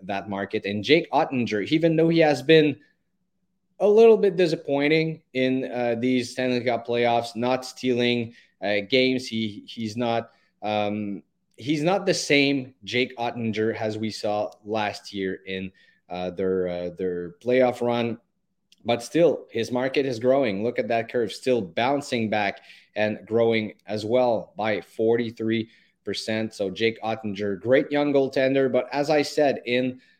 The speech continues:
uh, the, uh, i-, in the previous cases that we saw there, when you invest in talent, you know, Jake Ottinger is doing a deep playoff run. Can he go on another next year and go further and win the Stanley Cup?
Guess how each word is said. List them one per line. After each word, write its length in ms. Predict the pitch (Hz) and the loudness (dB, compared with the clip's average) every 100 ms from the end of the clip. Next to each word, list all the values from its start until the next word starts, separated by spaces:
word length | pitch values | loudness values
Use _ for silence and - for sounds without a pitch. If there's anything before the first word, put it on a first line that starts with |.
| _ | _
uh, 220 | 98 107 104 | -2 -2 0
the, 320 | 110 110 104 | 0 2 2
uh, 320 | 101 101 98 - 101 | 2 0 -2 -4 -10
i-, 140 | - | -8
in 140 | 113 113 | -4 -4
the 80 | |
previous 800 | 110 127 143 135 139 131 - - - | -2 0 2 2 2 0 -6 -12 -10
cases 460 | - 147 143 123 110 | 0 2 2 -4 -2
that 160 | 117 107 | -2 -2
we 120 | 113 | -6
saw 280 | - 120 117 | -2 0 2
there, 440 | 120 123 127 120 _ | 2 2 0 -4 _
when 180 | 80 87 | -12 -6
you 120 | 104 | -2
invest 440 | 123 123 127 131 127 | -2 0 -2 -2 -6
in 120 | 120 | -6
talent, 640 | 117 110 113 113 110 - - _ _ _ _ | -4 0 0 0 -2 -8 -20 _ _ _ _
you 100 | 92 | -10
know, 340 | 95 95 82 | -6 -6 -8
Jake 240 | - 110 110 | -4 -2 0
Ottinger 580 | 110 110 113 107 110 104 | -2 -2 -4 -2 -2 -2
is 120 | 95 | -2
doing 280 | 104 107 98 | -4 -2 -4
a 60 | |
deep 280 | 82 120 120 | -2 -2 0
playoff 400 | 117 113 110 - | 2 4 2 0
run. 260 | 110 110 107 - _ _ - | -4 -4 -4 -10 _ _ -4
Can 160 | 107 | -2
he 160 | 117 123 | -2 2
go 460 | 127 120 117 117 - - | 6 8 6 4 -6 -10
on 180 | 95 95 | -6 -4
another 420 | 104 131 143 131 | 0 2 2 2
next 360 | 131 127 - | 0 -4 -8
year 380 | 123 123 123 120 _ _ | -2 2 2 -2 _ _
and 240 | 98 101 104 _ _ | -6 -6 -8 _ _
go 160 | 104 101 | -4 -4
further 420 | - 135 123 110 | 0 2 4 2
and 260 | 90 87 98 | 2 -2 4
win 220 | 180 175 | 4 4
the 80 | 156 | 0
Stanley 400 | - 147 143 131 | 0 -2 0 2
Cup? 500 | 135 131 131 - | 4 4 2 -10